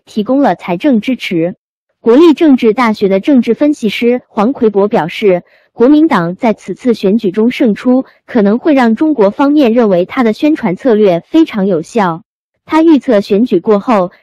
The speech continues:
中国对台湾的大棒政策可能出现缓和的迹象。对北京干涉选举的指责主导了蔡英文以及民进党的此次选战工作。他们指责中国用假新闻发起了进攻，北京方面对此矢口否认。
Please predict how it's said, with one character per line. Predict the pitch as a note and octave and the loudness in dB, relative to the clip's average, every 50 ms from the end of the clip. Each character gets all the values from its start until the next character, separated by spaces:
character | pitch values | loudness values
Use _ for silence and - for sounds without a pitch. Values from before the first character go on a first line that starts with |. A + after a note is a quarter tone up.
| _ | _
中 | - - E4+ F4 | -4 -2 0 0
国 | E4 B3 A3+ | 2 2 2
对 | A3 B3 G#3+ | 2 2 0
台 | G3 - - G3 G3 | 0 -2 -2 -2 0
湾 | A#3 B3 B3 | 0 0 0
的 | A#3 G3+ | 0 0
大 | G3 B3+ A3+ | 0 -2 -2
棒 | G3+ - G#3+ G#3+ | -2 -2 -2 -2
政 | A3 - C#4 A3+ G#3+ | -2 0 0 0 0
策 | - - B3 F#3+ F3 F3 - _ | 0 -2 -2 -2 -2 -4 -8 _
可 | _ - A#3+ | _ -4 -2
能 | F#3+ F#3+ F3+ A3 | 0 0 -2 -2
出 | - - E4+ | -2 -2 -2
现 | D#4 - D#4 A3+ G3 | 0 2 2 0 0
缓 | G3+ - G3+ E3 E3+ | -2 -4 -6 -6 -6
和 | - - F#3 | -6 -4 -4
的 | G#3+ A#3+ | -4 -2
迹 | - C4 G#3 | -2 -4 -4
象。 | F#3 - G#3 F3 D#3+ D#3+ F3 - _ _ _ _ _ _ _ _ | -2 -2 -4 -4 -4 -6 -10 -16 _ _ _ _ _ _ _ _
对 | _ E4+ D#4 C#4 | _ 2 2 2
北 | A3+ - F#3+ E3 | 2 0 -2 -2
京 | E3+ - B3+ C4+ | 0 0 0 0
干 | - D4+ D4+ D#4 | 0 0 -2 -2
涉 | - - C4 G3 | 0 0 0 0
选 | G3 - G#3+ F#3+ A3 | 0 0 -2 -2 0
举 | B3 A#3 F#3 | 0 0 -2
的 | F#3 F#3 | -2 -2
指 | - - F3+ | -2 -4 -6
责 | E3 - F3 E3+ E3+ F#3+ - _ _ _ | -4 -2 -2 -2 -2 -4 -6 _ _ _
主 | - C4 C#4 | -4 -2 0
导 | B3+ A3 F3 | 0 0 0
了 | E3+ F3 | -2 -2
蔡 | F3+ - - C#4+ | -4 -4 -2 -2
英 | B3+ A#3+ C#4 D4 D4 | 0 0 0 0 2
文 | B3 F#3 E3+ F3 G#3 - _ _ | 2 2 0 -2 -4 -8 _ _
以 | - A3 G#3 | -6 -6 -6
及 | F#3 - A3+ A#3+ | -4 -2 0 2
民 | C4 A#3+ A3 B3 | 2 2 2 2
进 | - E4+ D#4 B3 | 2 2 2 2
党 | A#3+ F3 D#3+ E3 | 0 -2 -4 -4
的 | F3 E3 E3+ F3 - | -4 -4 -4 -4 -8
此 | _ - G3 | _ -10 -10
次 | E3+ - - C#4 | -10 -4 -4 -4
选 | A#3 - - F3 D3 F3 | -2 -2 -2 -4 -4 -2
战 | A3+ A3 G3 G3+ | -4 -4 -4 -2
工 | A3+ A3 A#3 | -2 -2 -2
作。 | A#3 - A3+ F3+ D#3+ D#3 F3 - _ _ _ _ _ _ _ _ | 0 0 0 0 0 -2 -6 -12 _ _ _ _ _ _ _ _
他 | - E4+ E4+ | -2 2 2
们 | E4 D#4+ B3 | 4 2 2
指 | - G3+ F3 | 0 -2 -2
责 | G3 F#3+ G3 | -2 -2 -2
中 | - D#4 D#4 D#4 | -2 -2 -2 -2
国 | D4 - F#3+ F3+ F3 F#3+ - _ | 0 2 2 2 2 0 -2 _
用 | C#4+ C4 A3+ | 0 0 0
假 | G#3+ - F3+ D3+ | 0 0 -4 -4
新 | F3 - - C4+ | -4 -4 -2 0
闻 | C#4 A3+ F3+ F#3+ | 2 2 0 -2
发 | - - D4+ D4 | -2 -2 -2 -2
起 | D4 - - G3 | -2 -4 -4 -6
了 | E3+ E3 | -6 -4
进 | - A#3 G#3 G3+ | -2 -2 -2 0
攻， | A#3+ A#3+ A#3+ B3+ C4+ - _ _ _ | 0 0 -2 -2 -4 -8 _ _ _
北 | _ A3+ F#3 | _ -2 -2
京 | F3 - B3+ C#4 C#4+ | 0 0 0 0 0
方 | - D#4+ D#4+ | 0 0 0
面 | D#4+ D#4+ C#4+ A3+ | 2 2 2 2
对 | A3+ C4+ A#3 G#3 | 2 2 2 0
此 | G3 - - F#3 E3+ E3+ - | 0 -4 -4 -4 -4 -4 -4
矢 | - - - B3 | -8 -6 -6 -6
口 | - A#3+ A3+ | -2 -2 -2
否 | A#3 - G#3 D#3+ D3+ | -2 0 -2 -2 0
认。 | E3+ G3 G3 F3+ E3 F3 | 0 0 -2 -2 -2 -6